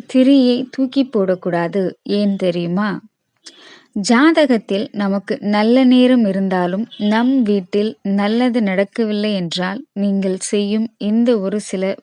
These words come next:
விஷயங்களும் காரணமாக இருக்கும் என்பதை மறக்காதீர்கள். நம் முன்னோர்கள் ஒவ்வொன்றும் சொல்லி வைத்தது சாதாரண விஷயம் அல்ல. ஒவ்வொரு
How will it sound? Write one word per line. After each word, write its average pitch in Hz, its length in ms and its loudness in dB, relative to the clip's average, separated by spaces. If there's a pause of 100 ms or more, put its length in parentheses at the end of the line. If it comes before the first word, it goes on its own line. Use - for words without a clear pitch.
விஷயங்களும் 202 680 -2 (560)
காரணமாக 202 600 0 (180)
இருக்கும் 180 360 -6 (360)
என்பதை 185 360 -2 (320)
மறக்காதீர்கள். 180 880 -4 (680)
நம் 262 260 2
முன்னோர்கள் 226 640 2 (320)
ஒவ்வொன்றும் 233 580 4 (140)
சொல்லி 214 280 2 (100)
வைத்தது 180 400 -2 (260)
சாதாரண 226 640 2
விஷயம் 196 440 -4
அல்ல. 175 160 -2 (760)
ஒவ்வொரு 311 400 4